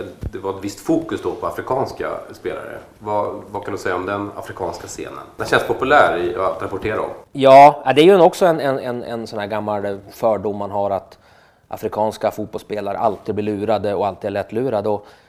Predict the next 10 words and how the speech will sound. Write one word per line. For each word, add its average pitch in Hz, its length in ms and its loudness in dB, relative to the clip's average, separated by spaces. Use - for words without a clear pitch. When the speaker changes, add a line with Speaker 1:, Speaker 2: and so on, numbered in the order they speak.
Speaker 2:
till 117 120 -8
stor 156 220 2
del 131 200 4
så 120 340 4
är 113 120 -2
det 147 60 4
faktiskt 113 420 0
dels - 640 -6
gamla 120 300 -4
fördomar, 117 680 2